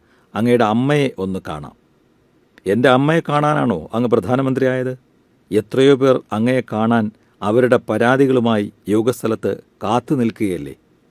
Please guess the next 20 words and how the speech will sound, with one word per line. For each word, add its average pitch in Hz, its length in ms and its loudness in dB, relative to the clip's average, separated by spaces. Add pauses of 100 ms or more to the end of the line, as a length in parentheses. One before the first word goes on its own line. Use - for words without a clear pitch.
(160)
കാമരാജ് 107 440 -2 (380)
തിരിച്ചു 107 260 -2
ചോദിച്ചു. 90 400 -10 (720)
"അത് 98 120 -2
സാരമില്ല, 123 500 2
ഒന്ന് 104 260 0
വീട്ടിൽ 113 300 0
കയറി 117 280 0
പോകാം," 101 400 -4 (520)
നെഹ്റു 107 400 -2 (300)
മറുപടിയായി 95 680 -2
അറിയിച്ചു. 76 380 -14 (680)
കാറ് 147 200 4
ഗ്രാമത്തിലേക്ക് 143 760 2
തിരിഞ്ഞു. 82 260 -10 (540)
സൂര്യൻ 131 440 4 (440)
കത്തി 127 220 -4
നിൽക്കുന്ന 117 380 0
വരണ്ട 107 360 -2
ഗ്രാമം. 90 440 -6